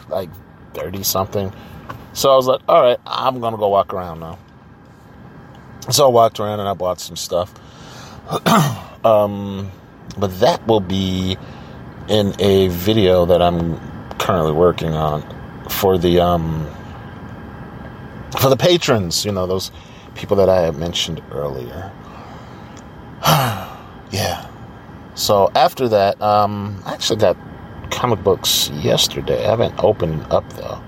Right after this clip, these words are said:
Well, I opened up the box, but I haven't, like, taken a package out. Um, I think there was something that I was missing. Eh,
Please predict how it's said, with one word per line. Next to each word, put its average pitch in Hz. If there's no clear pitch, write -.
Well, 98
I 87
opened 87
up 80
the 78
box, 82
but 87
I -
haven't, 78
like, 78
taken 73
a 69
package 73
out. 76
Um, 95
I -
think 233
there 220
was -
something 123
that 87
I 90
was 80
missing. 82
Eh, 135